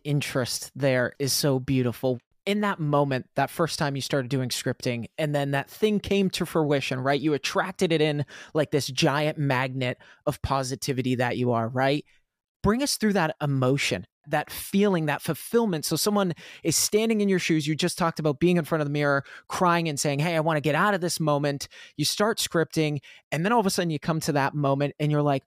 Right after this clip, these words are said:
"Holy shit, holy shit, this works. Look at what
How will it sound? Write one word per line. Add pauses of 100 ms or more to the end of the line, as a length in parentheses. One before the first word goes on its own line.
(160)
"Holy
shit, (560)
holy
shit, (320)
this
works.
Look
at
what